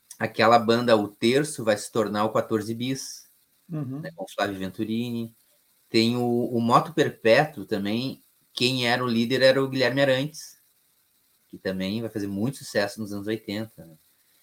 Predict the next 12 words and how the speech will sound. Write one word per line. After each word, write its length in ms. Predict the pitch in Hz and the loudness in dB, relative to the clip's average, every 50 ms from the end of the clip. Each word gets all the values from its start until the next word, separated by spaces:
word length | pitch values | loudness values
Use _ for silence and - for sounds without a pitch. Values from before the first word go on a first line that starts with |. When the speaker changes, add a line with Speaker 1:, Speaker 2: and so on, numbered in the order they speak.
| _ _ _ _ _ _ - | _ _ _ _ _ _ -20
Speaker 1:
Então, 380 | 92 85 - - 104 101 113 113 | -20 -16 -6 -2 -2 0 0 2
tem 100 | - 151 | 2 4
uma 160 | 156 170 175 | 4 4 2
série 300 | 170 - - 160 170 185 | 4 4 4 4 6 6
de 60 | 190 | 6
artistas 580 | 190 185 - - - 165 160 156 - 175 175 - | 6 6 6 2 0 0 0 0 0 -4 -6 -6
que 340 | - - 175 175 - - _ _ _ - - _ _ _ - - | -6 -6 -6 -6 -6 -8 _ _ _ -20 -20 _ _ _ -20 -8
que 100 | - 143 | -4 -4
eles 120 | 127 127 | -4 -2
estavam 300 | - - 151 135 135 151 | 2 4 6 6 6 6
ali, 440 | 151 151 135 143 151 160 170 180 170 | 4 4 4 4 4 4 4 2 2
né? 300 | 139 101 98 107 113 113 | 2 0 0 0 0 0